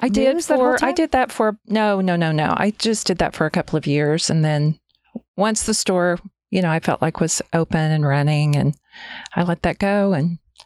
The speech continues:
Speaker 1: focused on that, and then started volunteering and, you know, trying to get involved in the community. That's how I found
Speaker 2: Mm-hmm.
Speaker 1: Infant Crisis Services. And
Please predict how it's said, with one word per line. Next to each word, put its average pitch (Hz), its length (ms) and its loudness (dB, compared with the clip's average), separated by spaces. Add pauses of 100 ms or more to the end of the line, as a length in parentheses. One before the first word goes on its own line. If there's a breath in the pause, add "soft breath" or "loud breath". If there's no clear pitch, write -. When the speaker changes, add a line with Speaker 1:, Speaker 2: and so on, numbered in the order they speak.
(160)
Speaker 1:
focused 185 420 0
on 165 140 2
that, 151 320 2 (280)
and 175 220 0
then 175 260 2 (600 loud breath)
started 233 300 -2
volunteering 208 920 2
and, 202 280 0 (160)
you 214 100 2
know, 185 80 2
trying 185 240 0
to 190 80 0
get 170 280 0
involved 170 460 0
in 180 60 0
the 180 80 2
community. 175 600 0 (180)
That's - 180 -2
how 170 120 2
I 160 120 2
found 160 260 2
Speaker 2:
Mm-hmm. 214 80 2
Speaker 1:
Infant - 160 -2
Crisis 170 340 0
Services. 175 680 0
And 151 200 -2